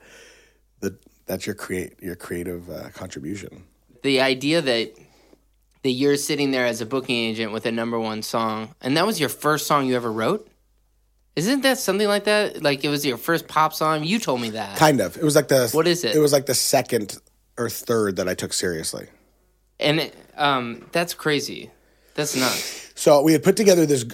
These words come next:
Speaker 1: I was at the agency. Okay, so I was, I had come out of this terrible relationship where I had a terrible cocaine problem. <laughs>
Speaker 2: Wow.
Speaker 1: And had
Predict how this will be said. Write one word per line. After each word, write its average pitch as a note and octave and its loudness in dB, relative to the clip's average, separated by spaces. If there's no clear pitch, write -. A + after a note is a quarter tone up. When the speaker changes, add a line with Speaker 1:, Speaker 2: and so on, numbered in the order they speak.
Speaker 1:
I C#3 6
was C#3 4
at E3 0
the A2 0
agency. G#2+ -2
Okay, F#2 -4
so A#2 -2
I C3 2
was, A#2 0
I B2 0
had A#2 0
come D3+ 2
out C3 2
of A#2+ -2
this G#2+ -4
terrible D3 2
relationship A2 -4
where G2+ 0
I F#2 -2
had F#2 -2
a E2+ -6
terrible C3+ 2
cocaine G#2 -6
problem. F#2+ -8
<laughs> - -12
Speaker 2:
Wow. A2+ 0
Speaker 1:
And A#2 0
had A2+ -2